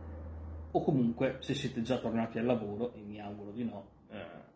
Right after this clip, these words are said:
che possa in ogni caso, eh, fornirvi uno spunto di riflessione, di meditazione e di lettura, naturalmente.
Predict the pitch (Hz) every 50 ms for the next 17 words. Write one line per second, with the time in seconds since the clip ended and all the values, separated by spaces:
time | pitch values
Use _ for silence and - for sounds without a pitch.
0 | - _ _ _ _ _ _ _ _ - 170 - - 117 117 - - 117 117 -
1 | - - - 139 135 123 123 123 120 - - 113 110 107 107 104 113 113 104 -
2 | - - 101 98 98 98 92 - - - 160 143 135 143 139 127 131 131 131 127
3 | 120 - - - - 131 127 135 127 131 143 131 120 120 117 117 113 - 120 113
4 | - - - - 120 117 117 117 120 123 117 117 117 120 117 113 117 113 110 117
5 | 113 - - - - 110 110 113 113 117 117 117 117 - - - - - - -
6 | - - - - - - - - - _ _ _ - - - _ _ _ _ _
7 | _ - - _ - - - 123 110 107 95 - - - 98 101 107 110 - -
8 | - 107 107 98 95 95 92 87 - - - - - -